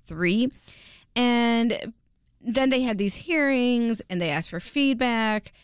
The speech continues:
And, you know, they say that this map is taking into account feedback. Now, they were supposed to have this finalized by June first of this year, but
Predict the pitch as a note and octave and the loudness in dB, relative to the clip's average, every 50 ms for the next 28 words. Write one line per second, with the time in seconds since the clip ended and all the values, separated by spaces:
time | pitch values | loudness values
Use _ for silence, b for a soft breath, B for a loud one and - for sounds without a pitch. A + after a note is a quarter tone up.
0 | b b b b - G#3 G#3 G#3 G3+ G3+ G3 G3 G3 G3 G3 G3 G3 G3 G3+ F#3 | b b b b -2 0 2 4 4 4 4 4 4 2 2 2 2 0 0 -2
1 | - - _ _ _ _ - - - A3+ G3+ F#3+ F3+ G3+ G3+ G3+ - - A#3 G#3+ | -4 -6 _ _ _ _ -16 -6 -2 0 0 0 2 2 0 0 0 0 -2 0
2 | G3+ F#3+ - B3 B3+ B3 - A3+ G#3 G3 F#3 F3+ F3+ F3 - F3+ - - G3 F3+ | -2 -2 -2 -2 -2 -2 -2 -2 0 0 2 2 0 0 -2 -4 -4 -4 -6 -4
3 | F#3+ F#3+ F3+ F3 - - F3 F3+ E3+ - - F3 E3 E3 - - C#4+ C4+ G#3+ A3 | -2 -2 -2 -2 -2 -2 -2 -2 -2 -2 -4 -4 -4 -4 -2 -2 -2 0 0 0
4 | G#3 G3+ B B B B B B - A#3 A#3 A3+ A3+ A3 - A3 G#3+ B3+ C4 B3+ | 0 -2 B B B B B B -2 0 2 2 2 2 0 0 0 0 0 0
5 | C#4 - - C#4+ - - - G4 G#4 D5+ C#5 - - - - B3+ A#3+ A#3 G#3+ G3+ | -2 -2 -4 -4 0 -2 0 0 -2 -4 -4 -6 -8 -6 -4 -2 -2 -2 -4 -4
6 | G3+ F#3+ F#3 F#3 F3 F#3+ F3 - - F3+ F3 F3+ F#3 E3+ D#3 D#3 D#3+ D#3+ - E3+ | -2 -2 -2 -2 -2 -4 -6 -4 -2 -2 -2 0 0 0 -2 -2 -2 -2 -2 -4
7 | E3 D#3+ - F#3 F#3 F3+ F3+ E3 - - - D3+ C#3 - - D3+ - - - - | -4 -4 -2 -2 0 0 0 -2 -4 -8 -6 -4 -4 -4 -4 -8 -8 -10 -10 -12
8 | - - F#3+ F3 E3+ - D#3+ E3+ - - D#3+ D#3 D3+ C#3 C#3 D3+ D#3 - - F#3 | -10 -6 -6 -6 -4 -2 -2 -2 -2 -2 -2 -2 0 0 0 -2 -2 -2 0 2
9 | F#3+ F#3 | 2 2